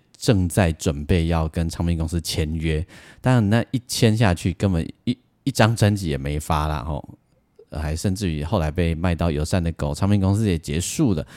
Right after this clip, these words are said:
但是，嗯，那接下来，那后面所发生的事情也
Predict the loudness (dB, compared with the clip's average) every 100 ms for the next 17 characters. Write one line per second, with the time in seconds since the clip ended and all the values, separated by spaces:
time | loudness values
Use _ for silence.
0 | -20 -20 -6 2 4 6 4 0 0 2
1 | 4 2 2 0 -2 -4 _ _ _ _
2 | _ _ _ _ -2 0 2 2 4 2
3 | 2 -2 2 2 4 2 -2 0 0 2
4 | 0 0 -4 -4 -8 -6 -4